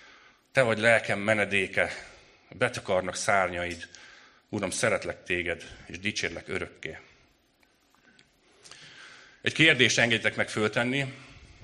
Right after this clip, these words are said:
és, és remélem, hogy választ kapunk majd, em, a tanításból, hogy van-e esetleg az életednek most olyan területe, ahol úgy érzed, hogy, hogy romokban vagy.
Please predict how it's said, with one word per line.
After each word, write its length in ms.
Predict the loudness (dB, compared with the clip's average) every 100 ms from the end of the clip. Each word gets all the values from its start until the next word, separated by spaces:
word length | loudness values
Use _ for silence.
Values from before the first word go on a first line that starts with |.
| -20 -8
és, 420 | -2 0 -2 -4
és 380 | -2 -2 0 -2
remélem, 300 | 0 0 -2
hogy 180 | -4 -4
választ 340 | 0 0 -2 -4
kapunk 300 | -6 -6 -4
majd, 320 | -2 -4 -6 -18 -20 _ -20 -20 -20 -20 -20 -20 -20 _ -8
em, 680 | -4 0 0 -2 -6 -12 -12
a 60 | -4
tanításból, 840 | 0 0 4 2 2 -2 -2 -2 -6 -20 -20 -20 _ _ _ _ -20 -20 -20 _ _ _ -12
hogy 100 | 0
van-e 580 | 4 6 6 2 -6 -18 -6
esetleg 380 | -4 -2 0 0
az 120 | 2
életednek 440 | 2 2 0 -2
most 180 | -4 -4
olyan 180 | -4 0
területe, 560 | 0 0 -2 -4 -6 -8 -18 -18 -10
ahol 160 | -6
úgy 140 | -2 -2
érzed, 280 | -2 -4 -6
hogy, 220 | -8 -10 -14
hogy 120 | -10 -6
romokban 420 | -6 -6 -8 -4
vagy. 300 | -4 -4